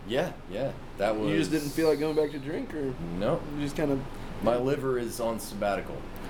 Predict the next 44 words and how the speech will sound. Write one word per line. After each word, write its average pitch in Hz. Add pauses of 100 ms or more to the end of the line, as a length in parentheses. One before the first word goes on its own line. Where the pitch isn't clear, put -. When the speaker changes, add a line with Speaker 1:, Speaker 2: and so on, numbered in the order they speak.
(240)
Speaker 1:
It's -
Speaker 2:
Fair 139
Speaker 1:
gonna 139
Speaker 2:
enough. 151
Speaker 1:
let 110
me 113
know 117
when 117
it 113
gets 113
back. - (160)
<laughs> - (1040)
I 101
think 139
I 117
was 113
Speaker 2:
<laughs> -
Speaker 1:
a 113
professional 139
drinker, 127
Speaker 2:
Yeah. 143 (120)
Speaker 1:
too 170
young 156
and 117
too 156
long, 123 (640)
and 92 (300)
Speaker 2:
Yeah. 120 (100)
Speaker 1:
I've 135
felt 139
a 113
lot 95
better. 78
It 104
makes 135 (260)
it, 107 (1040)
it 117
was 104
to -
the 131
point 123
where, 87 (120)
from 90
a 78